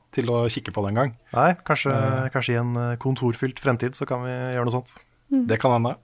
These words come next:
Speaker 1: det kan hende.
Speaker 3: Vi må snart runde av. Så
Speaker 1: Ja, det må vi, det må vi.
Speaker 3: spørsmålet er, skal vi ta et siste?
Speaker 2: Kan jeg ta et siste?
Speaker 3: Ta et siste, du.
Speaker 2: Dette er veldig kjapt.
Speaker 3: Ja.
Speaker 2: Eh, Rune Fjær spør hvem i Level Up har best A S M R-stemme.
Speaker 3: Ikke meg.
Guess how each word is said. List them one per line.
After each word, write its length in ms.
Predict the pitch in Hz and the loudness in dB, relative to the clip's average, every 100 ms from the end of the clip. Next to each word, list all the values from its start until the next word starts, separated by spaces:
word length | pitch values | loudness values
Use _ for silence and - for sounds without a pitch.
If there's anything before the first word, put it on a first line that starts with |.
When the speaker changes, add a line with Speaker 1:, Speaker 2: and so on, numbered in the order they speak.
| - | -14
Speaker 1:
det 120 | - | -8
kan 100 | 117 | -4
hende. 220 | 107 107 - _ _ _ - | -4 -4 -8 _ _ _ 4
Speaker 3:
Vi 160 | 269 302 | 6 6
må 260 | 285 285 285 240 | 4 6 6 4
snart 260 | 254 220 | 4 4
runde 200 | 220 233 | 2 4
av. 200 | 196 202 220 - - | 6 4 2 -16 -18
Så 180 | - - | -2 6
Speaker 1:
Ja, 160 | 240 143 | 8 8
det 120 | 135 | 6
må 100 | 110 | 4
vi, 60 | 101 | 0
det 140 | - | 0
må 0 | |
vi. 200 | - 285 | 2 4
Speaker 3:
spørsmålet 160 | 247 233 254 | 2 4 6
er, 40 | 247 | 4
skal 160 | - | 2
vi 60 | 240 | -2
ta 180 | - 277 | 4 4
et 160 | 254 254 | 4 4
siste? 240 | 277 262 269 349 - - - _ _ - | 4 6 6 4 -2 -20 -20 _ _ 0
Speaker 2:
Kan 120 | 139 | 4
jeg 60 | 139 | 6
ta 60 | 139 | 4
et 40 | |
siste? 380 | 127 117 139 160 - _ - | 2 2 2 2 -2 _ 2
Speaker 3:
Ta 140 | 247 | 2
et 80 | 226 | 2
siste, 160 | 226 - | -4 -6
du. 140 | - - _ _ _ _ | -10 -12 _ _ _ _
Speaker 2:
Dette 140 | - 117 | -2 2
er 140 | 113 | 2
veldig 140 | 104 104 | 2 2
kjapt. 420 | 131 - - - _ _ | 0 0 -6 -6 _ _
Speaker 3:
Ja. 80 | 240 | 0
Speaker 2:
Eh, 340 | 117 107 110 107 - 123 | 2 2 0 -2 -2 2
Rune 200 | 113 120 | 2 4
Fjær 340 | 143 147 160 - | 6 6 4 0
spør 320 | - 139 143 | 0 2 2
hvem 160 | 113 117 | 0 0
i 40 | |
Level 220 | 123 107 123 | 0 0 0
Up 100 | - | 0
har 180 | 110 | 0
best 380 | 104 104 - - | 0 -2 -4 -6
A 120 | 123 104 | -4 -2
S 160 | - | -2
M 100 | 110 | -2
R-stemme. 640 | 98 95 - - 92 87 - _ _ _ _ _ _ _ _ _ _ _ _ _ _ _ _ _ | -2 -2 -4 -4 -4 -6 -12 _ _ _ _ _ _ _ _ _ _ _ _ _ _ _ _ _
Speaker 3:
Ikke 260 | 240 226 - | 0 2 -4
meg. 320 | - - 262 | -6 -6 -10